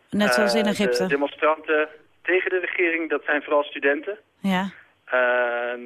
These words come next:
Speaker 2: nu de demonstraties was ook verwacht vanuit een tri-, tribale leider.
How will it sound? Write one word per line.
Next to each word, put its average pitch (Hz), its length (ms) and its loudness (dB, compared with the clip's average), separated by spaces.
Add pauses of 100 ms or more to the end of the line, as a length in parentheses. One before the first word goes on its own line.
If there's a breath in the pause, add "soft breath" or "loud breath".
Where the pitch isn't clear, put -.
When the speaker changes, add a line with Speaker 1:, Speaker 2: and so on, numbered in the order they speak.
(320)
Speaker 2:
nu 131 120 -14
de 135 100 -6
demonstraties 143 640 -2
was 139 200 -8
ook 147 160 -6
verwacht 143 360 0
vanuit 135 260 -2
een 139 100 -12
tri-, 151 160 -6
tribale 143 420 2
leider. 127 460 0